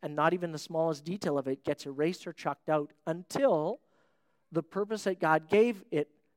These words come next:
to us for is accomplished. Now, in some of the older English translations of the Bible, like the King James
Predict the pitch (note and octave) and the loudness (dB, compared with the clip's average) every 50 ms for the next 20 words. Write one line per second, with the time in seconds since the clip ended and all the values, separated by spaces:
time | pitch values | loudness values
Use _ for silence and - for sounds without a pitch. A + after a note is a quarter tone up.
0 | _ _ - - D#3 C#3+ B2+ B2+ - - - - C3 B2 A2+ A2+ C#3 F3+ F#3 _ | _ _ -8 -6 -4 -4 -4 -6 -8 -12 -14 -14 -12 -10 -8 -8 -8 -8 -10 _
1 | _ _ _ _ _ _ _ _ _ _ - E3 E3+ E3+ D#3+ D3+ - - _ - | _ _ _ _ _ _ _ _ _ _ 2 4 4 4 4 2 -4 -8 _ -8
2 | D#3 - - F3+ F3 F3 D#3+ - B2 A2+ G#2 - - - _ - - _ _ _ | -10 -4 0 0 0 0 0 -4 -12 -14 -14 -16 -20 -20 _ -20 -20 _ _ _
3 | _ _ _ - - _ _ _ _ _ _ _ _ _ - F3+ F#3+ G3+ G#3+ B3 | _ _ _ -20 -20 _ _ _ _ _ _ _ _ _ 2 4 4 4 6 4
4 | A#3 A#3 A3+ G#3 - - C4 D4+ D#4 B3+ A#3+ - - A3 A3 A#3 A3+ B3+ B3+ A#3+ | 4 4 2 2 4 4 6 6 6 4 4 4 4 4 6 6 6 4 4 4
5 | A3+ A3 - - A#3 G#3+ A3 G#3+ G#3 F#3 - - G3 F#3+ F#3 D#3+ E3 F3 F3 D#3+ | 2 2 0 -2 -2 0 2 2 2 0 0 0 0 0 0 0 0 -2 -2 -2
6 | - F3+ E3+ D#3+ D#3+ D3 D3 C#3+ C3+ C#3 C3 C#3+ C#3+ E3+ F#3+ F#3 D#3+ D#3+ D#3 - | -4 -4 -2 -2 -2 0 0 0 2 2 2 2 2 0 0 2 2 0 0 -2
7 | - D3+ - - E3 D#3 D#3 C#3 C#3 C3+ C3 C3 C3+ C#3 D3 C#3+ C3+ | -6 -8 -6 -6 -6 -6 -6 -6 -6 -6 -6 -6 -8 -10 -10 -12 -14